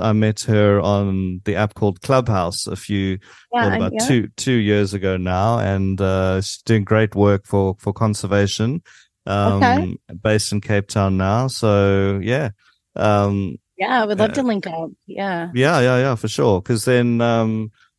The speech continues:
Speaker 1: yeah, let me, I mean, it's, I'll send you some information. Um,
Speaker 2: Okay.
Speaker 1: yeah, I've actually reached out to perhaps even in-, interview as many people as I can also in, in this, uh,
Speaker 2: Yeah.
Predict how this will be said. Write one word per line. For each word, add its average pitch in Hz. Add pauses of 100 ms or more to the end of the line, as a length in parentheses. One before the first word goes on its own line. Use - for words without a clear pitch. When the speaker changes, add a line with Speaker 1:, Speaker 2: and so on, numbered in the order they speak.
Speaker 1:
yeah, 160
let 113
me, 117
I 123
mean, 120
it's, 113
I'll 113
send 113
you 107
some 104
information. 98
Um, 92
Speaker 2:
Okay. 90 (500)
Speaker 1:
yeah, 110
I've 98
actually 107
reached 101
out 98
to 98
perhaps 104
even 95
in-, 98
interview 101
as 101
many 147
people 127
as 113
I -
can 123
also 95
in, 90
in 95
this, 101
uh, 110
Speaker 2:
Yeah. 196